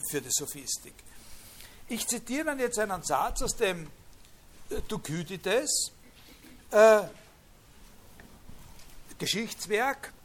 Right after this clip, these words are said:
äh, über die Demokratie. Das, die Zeit, in der wir uns bewegen, ist eine, in der die Demokratie stark ist. Das ist die klassische Zeit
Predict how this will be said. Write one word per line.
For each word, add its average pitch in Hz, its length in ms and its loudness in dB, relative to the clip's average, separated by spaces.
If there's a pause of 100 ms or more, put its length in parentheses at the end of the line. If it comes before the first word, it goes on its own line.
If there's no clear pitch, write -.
(1160)
äh, 196 480 12 (2250)
über 269 220 6
die 254 180 0
Demokratie. 185 920 2 (580)
Das, 220 200 4
die 254 140 -6
Zeit, - 300 8
in 269 140 -4
der 220 180 6
wir 202 160 8
uns 170 220 0
bewegen, 202 500 -4
ist 226 200 -2
eine, 254 280 8
in 247 180 -6
der 196 160 4
die 214 140 -6
Demokratie 202 920 -2
stark - 520 2
ist. - 160 -8
Das 170 120 -4
ist 208 160 -10
die 165 80 -10
klassische 208 600 -2
Zeit 185 340 -2